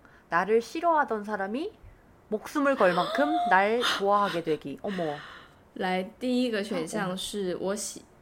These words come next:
Speaker 2: 我喜欢的人讨厌我。第二个选项是我
Speaker 1: 嗯。
Speaker 2: 讨厌的人爱我，爱到不行。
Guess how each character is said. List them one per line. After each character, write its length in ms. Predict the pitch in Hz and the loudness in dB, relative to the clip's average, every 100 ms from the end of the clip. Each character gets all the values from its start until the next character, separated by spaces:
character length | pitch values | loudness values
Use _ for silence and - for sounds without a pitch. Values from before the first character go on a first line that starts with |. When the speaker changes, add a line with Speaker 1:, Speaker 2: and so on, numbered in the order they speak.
| _ - | _ -8
Speaker 2:
我 160 | 180 | -4
喜 240 | 220 - 180 | -4 -2 -4
欢 260 | 196 185 | -2 -4
的 120 | 185 180 | -2 -2
人 240 | 156 147 | -2 -6
讨 240 | 147 151 - | -12 -12 -10
厌 200 | 175 156 | -8 -8
我。 240 | - 87 | -10 -12
第 180 | - 233 | -2 0
二 60 | 220 | 2
个 100 | 185 | 0
选 240 | - - | -6 -10
项 200 | 190 180 | -8 -10
是 280 | 170 - 180 | -8 -8 -6
我 160 | 165 185 | -4 -4
Speaker 1:
嗯。 40 | |
Speaker 2:
讨 240 | - 185 151 | -4 -6 -4
厌 180 | 185 | -4
的 120 | 170 143 | -4 -6
人 80 | 151 | -8
爱 180 | 185 | -6
我， 140 | 160 139 | -6 -6
爱 140 | 151 | -8
到 80 | 151 | -10
不 100 | 151 | -10
行。 260 | 160 - | -12 -14